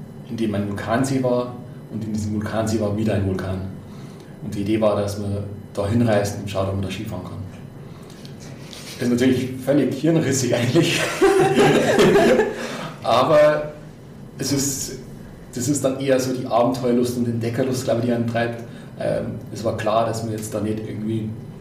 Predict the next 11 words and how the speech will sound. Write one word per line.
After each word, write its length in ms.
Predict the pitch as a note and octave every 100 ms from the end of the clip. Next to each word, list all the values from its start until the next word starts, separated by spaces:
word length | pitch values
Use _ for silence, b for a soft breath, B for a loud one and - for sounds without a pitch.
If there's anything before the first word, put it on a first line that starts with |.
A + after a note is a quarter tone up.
| - -
Skifahren 400 | D3 B2 A2 G2+
neu 180 | A2 A#2+
entdecken 380 | G#2 F3+ G#3+ G#2+
werden, 320 | G#2+ A#2 A2+
weil 180 | A2+ -
die 200 | G2+ G2+ - -
Verhältnisse 520 | - G#2+ G#2+ A2 - -
völlig 220 | A2+ A2 G#2 - - - D3
unklar 360 | C#3 - A#2+
waren 220 | - A2+
da. 160 | A2+